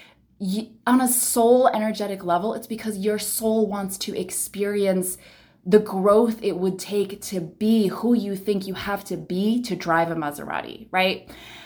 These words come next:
I hope this is making sense. I feel like the Maserati is not the best example <laughs> to share for the spiritual, um, intuitive podcast, but I, I just feel like it's the most commonly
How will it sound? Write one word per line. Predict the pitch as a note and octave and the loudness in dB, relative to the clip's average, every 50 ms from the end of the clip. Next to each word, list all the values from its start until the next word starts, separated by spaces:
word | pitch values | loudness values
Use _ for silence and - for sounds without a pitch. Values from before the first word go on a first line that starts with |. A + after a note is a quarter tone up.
| - - - | -4 2 6
I | C#4 D#4 | 6 6
hope | F4 G#4+ G#4+ | 6 6 6
this | B4+ A#4+ - | 4 4 4
is | F4+ B3+ | 4 4
making | B3 B3 A#3+ A#3+ B3 A3 | 6 6 6 6 4 0
sense. | - - G3+ G3 G3 | 2 2 2 2 2
I | G#3 A#3 | 0 -2
feel | A#3+ - B3+ C4+ | -2 -2 0 0
like | D#4 F4 E4 | 2 2 2
the | F#4+ | 0
Maserati | - D#4+ B3 A#3+ A#3+ G#3+ F#3+ F#3 F#3+ F#3+ G3 F#3+ | 2 2 2 2 2 4 4 4 4 4 2 2
is | F#3 F#3 | 0 0
not | F#3+ F#3 F3+ F3 A3+ A3 A3+ - | 0 2 4 4 4 2 2 0
the | G3 | -4
best | F#3+ F3+ E3 E3 E3 - F#3 | 0 0 0 -2 -2 -4 -4
example | E3+ D#3+ - E3+ C#3 C#3+ D3 G3+ A3 C4+ F#4 | -4 -4 -2 -2 -2 0 2 4 6 6 8
<laughs> | - - - - - - D4+ - - - - A4+ B4 B4+ B4 G#4+ F#4+ E4 D4 | 6 6 2 2 0 2 0 0 0 -2 -6 -4 -4 -2 -2 -4 -4 -4 0
to | - C#4 B3+ | 2 2 2
share | B3+ - - A3+ G#3 G#3+ A#3+ C#4 | 4 6 6 8 8 8 8 6
for | - D4 B3 | 6 4 2
the | A3 G#3+ G#3+ | 4 4 2
spiritual, | G#3+ - - - B3 A3+ A3+ A3+ A3+ - B3+ G#3+ G#3+ G3+ G3 G3 G3 G3 - - - | 2 0 -4 -2 0 2 2 2 2 0 0 2 4 6 6 6 6 4 2 0 0
um, | G3+ G3+ G3 G3 F#3+ F#3+ F#3+ G#3 - - | 2 4 6 8 8 6 6 4 -2 0
intuitive | A3+ A3 A3 A3 - A3+ A3+ A3+ A3+ G#3 F#3+ | 2 2 2 2 2 2 2 2 2 0 -2
podcast, | - - G#3 F3 F#3 G#3 A#3+ D4+ E4+ F4 F4+ F4+ - | -4 -4 -2 -2 -2 -2 2 4 4 4 4 2 0
but | - A#3 | 0 2
I, | A#3+ C#4 C4+ - | 2 2 2 0
I | B3+ C4 | -2 -2
just | B3+ C#4+ E4+ F4+ - | -2 -2 -4 -2 -2
feel | D4+ C#4 C#4 | 0 2 2
like | C#4 B3+ C4 | 2 2 0
it's | A#3+ A#3+ - | -2 -2 0
the | A#3+ A3+ | 2 4
most | G#3+ G3 F#3+ G3 G3+ G3+ - - | 4 4 4 4 2 0 -4 -8
commonly | - - - F#3+ F3 F3+ F3+ F#3 F#3+ F#3+ F#3+ F#3+ F#3 F3+ F3+ F3+ F3+ | -10 -6 0 4 4 6 6 4 2 2 2 4 4 4 4 4 2